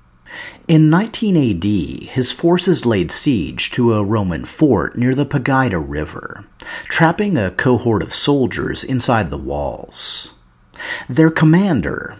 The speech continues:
an old-school, no-nonsense type named Decrius, considered the siege an insult to Roman honor.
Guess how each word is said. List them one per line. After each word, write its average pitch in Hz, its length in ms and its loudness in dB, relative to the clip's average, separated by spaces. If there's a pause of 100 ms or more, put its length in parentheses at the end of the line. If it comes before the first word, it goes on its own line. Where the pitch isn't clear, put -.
(120)
an 110 160 -2
old-school, 120 680 2
no-nonsense 92 840 -2
type - 380 -4
named 78 340 -6
Decrius, - 840 -2 (240)
considered 202 460 2
the 160 80 0
siege 143 480 0
an 80 160 -4
insult 104 640 -2
to 107 220 0
Roman 107 340 -2
honor. - 640 -4